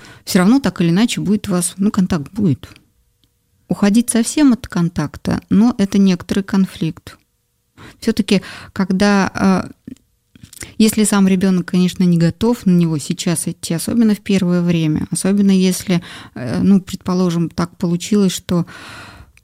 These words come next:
по каким-то обстоятельствам он не смог остаться с родителем, да, а вынужден, м, оставаться с другим родителем, который уже там женился или вышел замуж.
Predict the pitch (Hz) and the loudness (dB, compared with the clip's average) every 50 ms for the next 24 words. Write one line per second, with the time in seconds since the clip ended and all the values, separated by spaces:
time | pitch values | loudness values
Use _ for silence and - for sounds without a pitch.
0 | _ _ - - 202 - 208 202 - 220 202 - - 190 190 - - - 196 196 | _ _ 0 0 2 4 4 4 4 2 2 2 0 -2 -2 -2 -2 0 2 4
1 | 214 226 220 214 196 175 - - 185 185 185 - - 202 196 190 190 180 - - | 4 2 2 2 0 0 0 0 0 0 2 2 4 4 4 4 4 2 2 0
2 | 202 190 - 175 170 - - 185 170 160 - - - - 160 156 - - - - | 0 0 0 -2 -4 -2 -2 -4 -4 -4 -4 -6 -4 -2 -4 -4 -4 -6 -6 -4
3 | 175 170 170 208 247 262 - - 180 160 151 156 143 _ _ - - 175 180 196 | -2 0 2 2 2 0 0 -2 -2 0 0 -2 -4 _ _ -6 -2 0 0 0
4 | 190 - - 170 160 160 160 156 151 - - - 170 185 196 196 185 170 165 - | 0 -2 -4 -4 -2 0 0 0 -2 -2 -2 2 4 4 6 4 4 0 -2 -6
5 | 170 160 165 156 - _ _ _ _ _ _ _ _ _ _ _ _ _ _ _ | -4 -4 -4 -4 -6 _ _ _ _ _ _ _ _ _ _ _ _ _ _ _
6 | _ _ _ - - - 175 165 - - - - - - - - - - 156 - | _ _ _ -10 -6 -4 -2 -2 -2 -4 -6 -8 -10 -12 -12 -10 -6 -6 -6 -4
7 | - 175 175 180 175 175 - 175 151 165 170 156 170 160 151 151 151 160 196 208 | -2 0 0 0 0 -2 -4 -4 -2 -2 0 0 2 2 2 2 2 2 0 2
8 | - 190 165 143 - 139 - 180 175 175 160 - 151 156 165 170 165 - 185 139 | 2 0 0 0 -4 -6 -2 -2 0 0 0 -2 -2 -2 -2 -2 -2 -2 -2 -4
9 | 139 - - - 160 170 185 190 175 - - 160 156 151 151 160 - - 170 - | -4 -6 -4 0 2 2 2 2 0 -2 -2 -2 0 0 -2 -2 -4 -4 -6 -6
10 | - 190 - 147 151 156 147 139 - - - - - - | -6 -6 -4 -2 -2 0 0 0 0 -2 -6 -8 -14 -18